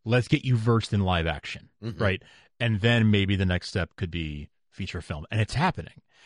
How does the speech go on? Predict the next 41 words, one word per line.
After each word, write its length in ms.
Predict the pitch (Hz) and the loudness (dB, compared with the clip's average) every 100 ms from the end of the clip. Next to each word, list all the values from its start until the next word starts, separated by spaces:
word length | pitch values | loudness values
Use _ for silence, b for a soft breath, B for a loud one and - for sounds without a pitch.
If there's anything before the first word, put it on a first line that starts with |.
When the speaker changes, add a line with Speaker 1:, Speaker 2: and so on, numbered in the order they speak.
| B B - | B B -2
Speaker 1:
And 540 | 117 113 110 107 98 - _ _ _ - | 2 4 4 2 -2 -8 _ _ _ -2
I 360 | 131 143 147 - | 2 4 2 0
could 240 | - 107 | -4 -2
not 320 | 98 107 117 - | 0 2 2 2
be 80 | |
more 200 | 104 92 | 0 0
excited 340 | 85 - 82 76 | -2 -4 -6 -8
about 240 | 82 82 | -12 -14
this. 200 | - - - | -16 -18 -6
And 100 | 151 | -2
I 40 | |
really 540 | 147 139 185 262 262 185 | -2 0 0 0 0 2
hope, 340 | 165 107 87 _ _ b b b - | 2 2 0 _ _ b b b -2
I 60 | |
really 360 | 135 165 202 165 | 4 4 6 6
hope 300 | 123 107 - | 6 4 0
that 280 | 98 90 82 _ _ _ _ _ _ _ 131 | -2 -2 -4 _ _ _ _ _ _ _ -10
Dave 280 | 107 123 110 | 2 2 2
Filoni 420 | 123 104 101 98 | 2 4 4 2
ends 320 | 104 107 98 101 | 0 0 0 0
up, 220 | 90 - | -4 -2
like, 160 | 92 - | -6 -4
running 440 | 92 95 98 92 | -8 -2 0 0
Lucasfilm 640 | 90 80 - 90 - 78 104 | -2 -6 -6 -6 -6 -4 -4
one 240 | 78 90 | -4 -8
day, 240 | 82 85 | -8 -12
or, 180 | 92 98 | -8 -8
or 160 | 113 104 | -6 -6
at 60 | 107 | -2
least 200 | 113 110 | -2 0
having 240 | 120 104 | -2 -2
a 40 | |
very 360 | 90 101 95 90 B B B | -2 -2 -2 -6 B B B
senior 480 | - 139 123 107 101 | -4 2 4 4 2
position 540 | 113 104 104 117 92 | 2 2 2 2 2
there 180 | 90 87 | 2 0
where 140 | 85 | -2
he 140 | 87 90 | -2 -2
is 120 | 85 | -2
basically, 520 | 92 90 - - 87 | -4 -6 -6 -8 -8
like, 260 | 80 80 | -6 -6